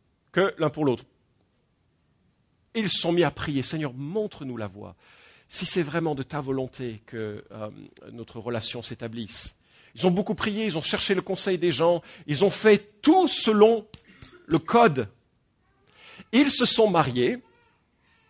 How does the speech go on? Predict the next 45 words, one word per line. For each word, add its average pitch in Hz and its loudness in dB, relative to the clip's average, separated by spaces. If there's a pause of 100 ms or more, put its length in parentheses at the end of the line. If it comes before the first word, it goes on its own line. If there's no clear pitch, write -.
(540)
ils 214 2
ont 262 10
eu 247 6
deux 233 0
enfants. 135 -2 (1200)
Sept 240 2
ans 226 4
plus 220 -4
tard, 208 -2
cette - -6
femme 180 0
vient 156 -4
auprès 190 -4
de 165 -8
son 156 -6
mari 151 -2
en 143 -2
disant, « 135 -2
Il 131 -4
faut - -6
que - -4
je - -14
te 165 -4
dise 147 -8
quelque 139 -8
chose. 123 -6
J'ai 123 -8
jamais 147 -2
su 156 -6
gérer, 135 -4
j'en 120 -8
ai 113 -6
jamais 143 -4
su, - -12 (320)
j'en 135 -8
ai 127 0
jamais 147 0
parlé, 127 -6 (600)
mais 127 -4
j'ai 127 0
depuis 123 -8
toujours 151 -6
eu 147 -4
des 123 -4
relations 127 -4